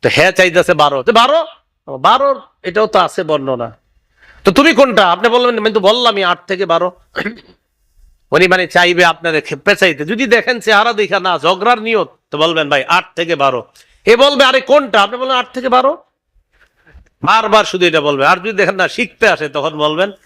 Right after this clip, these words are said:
"আট এবং নয় এটা হলো বিশুদ্ধ, বারো এটা হলো প্রসিদ্ধ।" আর যদি যখন ঝগড়ার সম্ভাবনা, তখন খালি বলবেন, "আট থেকে বারো, আট থেকে বারো।"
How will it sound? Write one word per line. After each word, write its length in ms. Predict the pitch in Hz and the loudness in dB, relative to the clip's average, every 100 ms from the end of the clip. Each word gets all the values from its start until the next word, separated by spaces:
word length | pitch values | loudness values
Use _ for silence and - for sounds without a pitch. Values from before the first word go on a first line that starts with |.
| _ _ | _ _
"আট 260 | 156 170 175 | 0 0 0
এবং 320 | 175 175 151 | 0 0 0
নয় 320 | 160 220 277 - _ _ - | 2 2 0 -6 _ _ -4
এটা 240 | 185 196 | 0 0
হলো 260 | 170 185 151 | 0 0 -2
বিশুদ্ধ, 640 | 131 - 269 196 269 285 285 _ _ - | -4 -4 -6 2 2 2 -2 _ _ 0
বারো 340 | 180 202 214 | 2 2 0
এটা 240 | 170 180 143 | -2 -2 -2
হলো 240 | 160 139 | -2 -4
প্রসিদ্ধ।" 640 | 165 175 226 165 160 147 - - - - | -2 -2 -4 -2 0 0 -2 -12 -6 0
আর 140 | 220 | 0
যদি 260 | 202 240 233 | 0 -2 0
যখন 240 | 202 226 | 0 0
ঝগড়ার 300 | 165 214 254 | -2 0 0
সম্ভাবনা, 460 | - 254 269 285 285 | -2 -2 0 0 0
তখন 220 | 240 190 | -2 -2
খালি 240 | 202 240 | -4 -4
বলবেন, 340 | 220 185 165 135 | -4 -2 -2 -2
"আট 240 | 170 - | -4 -4
থেকে 180 | 165 160 | -8 -4
বারো, 280 | 139 127 - | -2 -4 -2
আট 220 | 156 - | -4 -4
থেকে 180 | 143 123 | -8 -6
বারো।" 280 | 113 95 | -8 -10